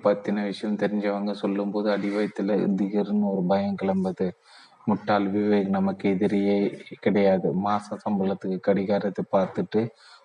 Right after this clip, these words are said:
உடைக்கிற ஒரு கிரைம் பிரான்ச் ஆபீசர். என்கிட்ட போதறதுக்கு அவனுக்கு அனுபவம் போதாது. நீ, நீ குடோனை பத்தி கவலைப்படாம போய் தூங்கு." ஜோயல் எழுந்து பக்கத்தறையை நோக்கி போக, அறைக்குள் அரைச்சு தன் பிரைவேட் லைன் டெலிஃபோனை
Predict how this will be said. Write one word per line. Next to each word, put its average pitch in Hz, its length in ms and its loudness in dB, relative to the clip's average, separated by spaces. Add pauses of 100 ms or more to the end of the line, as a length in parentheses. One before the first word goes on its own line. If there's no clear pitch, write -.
(120)
உடைக்கிற 101 340 2
ஒரு 98 300 4
கிரைம் 101 300 4
பிரான்ச் 98 260 0
ஆபீசர். 95 540 2
என்கிட்ட 101 580 0 (100)
போதறதுக்கு 101 680 -2
அவனுக்கு 95 340 0
அனுபவம் 98 520 0
போதாது. 95 480 0 (460)
நீ, 110 540 4
நீ 110 380 0
குடோனை 104 560 2
பத்தி 98 300 0
கவலைப்படாம 101 720 0 (100)
போய் 98 220 0
தூங்கு." 104 560 0 (1000)
ஜோயல் 190 460 0
எழுந்து 190 500 0
பக்கத்தறையை 190 560 0
நோக்கி 92 340 -2
போக, 98 520 0 (1800)
அறைக்குள் 110 420 4
அரைச்சு 101 340 0
தன் 104 200 0
பிரைவேட் 107 460 -2
லைன் 104 260 2
டெலிஃபோனை 104 640 -2